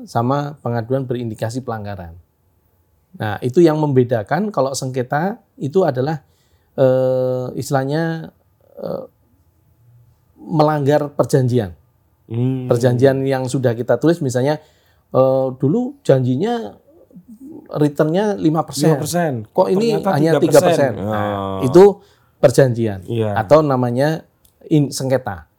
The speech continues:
Speaker 1: Jadi atau perbedaan penafsiran.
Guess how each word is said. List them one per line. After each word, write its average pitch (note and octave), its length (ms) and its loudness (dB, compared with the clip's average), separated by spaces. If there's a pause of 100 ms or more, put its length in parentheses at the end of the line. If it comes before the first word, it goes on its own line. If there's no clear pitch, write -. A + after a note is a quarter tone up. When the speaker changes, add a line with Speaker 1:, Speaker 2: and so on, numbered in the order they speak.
(540)
Speaker 1:
Jadi B2 240 2
atau E3+ 480 4 (720)
perbedaan C#3+ 720 2 (300)
penafsiran. C3 640 -2